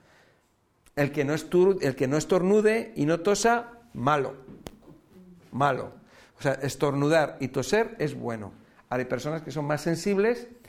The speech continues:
y con un poquito estornudan y, y otras personas estornudan menos. Pero, pero hay que estornudar, hay que toser.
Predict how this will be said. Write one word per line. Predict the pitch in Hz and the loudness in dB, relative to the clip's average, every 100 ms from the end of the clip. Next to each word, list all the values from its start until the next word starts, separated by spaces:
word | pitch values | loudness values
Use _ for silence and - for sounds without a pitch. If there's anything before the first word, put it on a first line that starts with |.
| - _ - | -20 _ -10
y | |
con | - 143 | -4 -2
un | 160 | -2
poquito | 160 170 214 - 123 - | -2 -4 -6 -6 -8 -6
estornudan | 120 - 127 120 156 180 190 240 262 - - _ _ _ _ _ _ _ - | -6 -2 0 2 2 2 2 0 -6 -14 -20 _ _ _ _ _ _ _ -8
y, | 139 - | -8 -6
y | 135 139 | -4 -2
otras | 143 | -4
personas | 139 135 160 180 190 - - | -6 -6 -4 -4 -6 -14 -16
estornudan | 117 - 120 123 117 | -14 -8 -8 -6 -6
menos. | 139 202 143 - - _ _ _ _ _ _ _ | -2 -2 -4 -12 -20 _ _ _ _ _ _ _
Pero, | 170 180 190 214 - - _ _ _ _ _ _ _ _ _ _ _ | 0 2 2 -2 -4 -18 _ _ _ _ _ _ _ _ _ _ _
pero | 127 131 - | -4 -4 -2
hay | 131 | -6
que | 120 | -8
estornudar, | 117 107 104 101 202 - _ _ | -8 -10 -8 -8 -8 -10 _ _
hay | 117 | -10
que | 123 | -10
toser. | - 101 175 185 - | -12 -8 -6 -6 -10